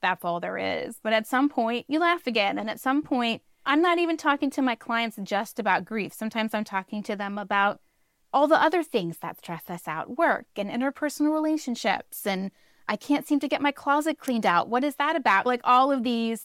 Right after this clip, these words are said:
things. And a lot of times grief is woven in there in ways that people don't realize. But I think I thought, like,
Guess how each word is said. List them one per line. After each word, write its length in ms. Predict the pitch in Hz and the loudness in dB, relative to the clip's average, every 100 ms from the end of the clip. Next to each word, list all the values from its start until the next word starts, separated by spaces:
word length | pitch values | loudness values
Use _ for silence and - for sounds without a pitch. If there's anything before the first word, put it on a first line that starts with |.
| - | -2
things. 500 | 349 320 247 220 - _ _ _ | 0 2 0 -2 -6 _ _ _
And 100 | 277 | 2
a 60 | 294 | 4
lot 180 | 294 311 | 4 2
of 60 | |
times 280 | 302 311 294 | 2 2 2
grief 360 | - 277 277 311 | 0 -4 -4 -4
is 120 | 262 | -2
woven 300 | 247 240 226 | 0 2 0
in 160 | 214 | 0
there 180 | 220 214 | -2 -2
in 140 | 185 185 | -4 -4
ways 220 | 185 180 | -4 -4
that 140 | - | -8
people 300 | - 214 196 | -8 -8 -6
don't 220 | 196 190 | -6 -6
realize. 760 | 196 247 294 196 175 175 180 - _ _ _ | -2 0 2 2 0 0 -4 -12 _ _ _
But 140 | - 226 | -2 0
I 100 | 240 | 0
think 260 | 262 277 | 0 0
I 100 | 269 | 0
thought, 400 | 262 - 220 220 | 0 4 4 4
like, 300 | 226 208 196 | 2 -2 -2